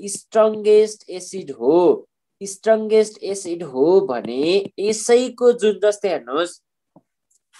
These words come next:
एससिएलओ फोर छ नि, हेर्नुहोस्, यसलाई प्लस र यसलाई मैले के गरेँ त? माइनसमा छुट्याइदिएँ। यो प्लस र माइनसमा छुट्याइदिएँ भने, जस्तै हेर्नुहोस्,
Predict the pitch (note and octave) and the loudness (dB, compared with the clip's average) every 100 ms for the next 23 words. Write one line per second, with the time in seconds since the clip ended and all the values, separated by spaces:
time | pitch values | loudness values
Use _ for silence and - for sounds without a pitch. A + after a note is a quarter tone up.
0 | - E2+ - _ _ _ _ _ _ _ | -20 -20 -20 _ _ _ _ _ _ _
1 | _ _ _ _ _ _ - - - D#3 | _ _ _ _ _ _ -20 -16 -2 2
2 | F3+ G3 - F#3 F#3 - D#3 D#3 D#3 D3 | 2 0 -6 -10 -10 -4 -2 0 -2 -6
3 | - C#3+ D3 C#3+ C3+ D#3 A#2+ B2 A#2 A2 | -2 2 2 0 -4 -4 -6 -6 -6 -8
4 | - _ _ _ - D#3+ - F#3 G3 G3 | -10 _ _ _ -4 -2 2 2 2 0
5 | E3+ F3 F3+ E3 E3 D#3+ E3 D3+ D3 C#3+ | 0 2 0 0 2 2 0 0 0 -4
6 | D3 A#2+ A#2 A2+ D3 C#3 A#2 B2 B2+ B2 | -6 -4 -4 -2 -4 -4 -4 -6 -6 -8
7 | - C#3 - C#3 A2 G2+ G2 - - _ | -8 -8 -8 -6 -4 -4 -6 -14 -18 _
8 | _ _ - _ _ _ - E3 G3+ A3 | _ _ -20 _ _ _ 0 6 8 6
9 | G#3+ F#3 F#3 - F#3+ F3 E3+ E3+ F3 F3 | 2 0 0 -2 -8 -6 -8 -10 -12 -14
10 | - A#2 - D3+ D#3 E3+ D#3 G#2 A#2 D3 | -16 -12 -4 -4 -2 -4 -4 -6 -8 -4
11 | D3+ D#3 - E3 D3 A#2+ A#2+ D3+ E3 | -2 -2 -4 -10 -8 -8 -6 -8 -8